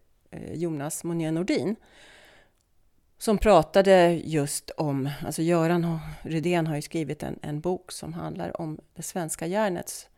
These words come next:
enorma betydelse för den atlantiska ekonomin, som det heter då, med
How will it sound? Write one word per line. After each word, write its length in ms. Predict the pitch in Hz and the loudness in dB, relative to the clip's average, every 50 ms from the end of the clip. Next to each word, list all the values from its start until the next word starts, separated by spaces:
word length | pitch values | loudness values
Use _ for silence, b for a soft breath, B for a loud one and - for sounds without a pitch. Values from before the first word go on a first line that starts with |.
| b b b b b b - | b b b b b b -8
enorma 760 | 185 175 160 160 202 269 269 185 156 - 85 - - - - - _ _ _ _ _ _ _ | -4 -4 -2 0 0 0 0 0 -2 -2 -4 -4 -6 -8 -12 -16 _ _ _ _ _ _ _
betydelse 640 | - 214 - - - 339 359 180 - - - - - - | -10 -10 -6 -2 2 2 2 2 0 -4 -6 -8 -8 -8
för 600 | - - - - 196 170 151 131 113 113 - 156 - _ _ _ _ _ _ | -12 -12 -6 -2 0 2 2 2 0 -2 -4 -10 -12 _ _ _ _ _ _
den 200 | - - 160 156 - | -8 -6 -6 -4 -6
atlantiska 560 | - - - 180 185 175 - - - - - | -6 -6 -4 -4 -4 -4 -6 -10 -8 -8 -8
ekonomin, 540 | 160 - - 165 170 190 226 233 185 147 - | -8 -8 -8 -6 -4 -4 -2 -2 -4 -4 -6
som 200 | - - - - | -10 -12 -12 -12
det 60 | - | -10
heter 340 | 180 180 - - - - - | -10 -10 -12 -12 -12 -10 -8
då, 160 | - - - | -6 -6 -6
med 240 | - - - - | -6 -8 -8 -10